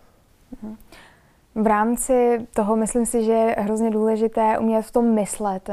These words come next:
ne, ne jako jenom konkrétní informace, které vyčetli z knih, ale takovou tu pestrost, eh, takové to přemýšlení, což n-, se lehce řekne, ale je to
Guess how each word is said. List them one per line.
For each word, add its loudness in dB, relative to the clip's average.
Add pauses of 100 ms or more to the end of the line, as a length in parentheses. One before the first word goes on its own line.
ne, -2
ne -2
jako -2
jenom 0
konkrétní 0 (340)
informace, 0
které -4
vyčetli -4
z -12
knih, -4 (320)
ale 0
takovou -2
tu -4
pestrost, -4
eh, 2 (200)
takové -4
to -4
přemýšlení, -4 (560)
což -2
n-, 2 (200)
se -4
lehce -2
řekne, -2
ale -2 (140)
je 0
to -2